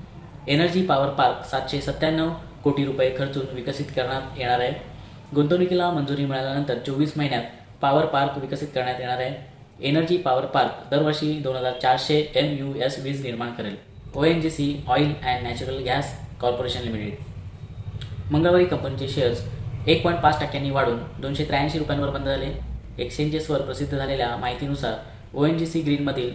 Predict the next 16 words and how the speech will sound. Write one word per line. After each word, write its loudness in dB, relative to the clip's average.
उपकंपनीमध्ये 0
इक्विटीद्वारे 0
अतिरिक्त 0
गुंतवणूक 0
करण्यास -4
मान्यता -4
मिळाली -2
आहे. -2
इक्विटीद्वारे 2
ओएनजीसी 2
ग्रीनमधील -2
उपकंपनीमध्ये 0
म्हणजे -6
सबसिडियरीमध्ये -2
नव्याण्णव 0
कोटी 2